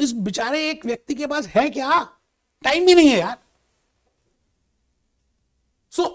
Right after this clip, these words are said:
so the mixture of financial accounting plus cost accounting, जो हम दोनों मिक्स करके कुछ रिपोर्ट्स प्रिपेयर करेंगे, मैनेजमेंट इन्फॉर्मेशन सिस्टम रिपोर्ट्स बनाएंगे, डेटा को एनालाइज करेंगे, उसकी फोरकास्टिंग करेंगे, प्लानिंग करेंगे, डिसीजन मेकिंग करेंगे, कंट्रोलिंग करेंगे,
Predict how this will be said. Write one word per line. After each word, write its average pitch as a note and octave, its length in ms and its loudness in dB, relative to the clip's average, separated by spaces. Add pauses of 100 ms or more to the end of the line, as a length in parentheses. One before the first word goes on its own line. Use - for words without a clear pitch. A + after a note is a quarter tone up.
(160)
so F4 140 -6
the F4 100 2
mixture A#3+ 400 0
of F4+ 140 6
financial C4+ 480 -4
accounting C4+ 420 -6
plus C#4 240 -8
cost C#4+ 240 -4
accounting, C4 380 -6
जो C4 100 -4
हम C4+ 100 -6
दोनों B3+ 240 -4
मिक्स C#4 240 -4
करके B3+ 280 -10
कुछ B3 180 -4
रिपोर्ट्स C4 400 -4
प्रिपेयर A3+ 300 -10
करेंगे, G#3+ 320 -12
मैनेजमेंट B3+ 440 -6
इन्फॉर्मेशन C4+ 400 -6
सिस्टम B3+ 380 -8
रिपोर्ट्स A#3 320 -10
बनाएंगे, A3 500 -8 (540)
डेटा A#3+ 320 0
को D4+ 80 2
एनालाइज C4+ 460 -2
करेंगे, A3+ 560 -8 (240)
उसकी C#4 260 -2
फोरकास्टिंग C4+ 640 -4
करेंगे, A3+ 400 -6
प्लानिंग C4+ 520 -4
करेंगे, G#3+ 420 -8
डिसीजन C4 480 0
मेकिंग D4 320 -2
करेंगे, A3 380 -8
कंट्रोलिंग C#4 600 -2
करेंगे, A#3 540 -4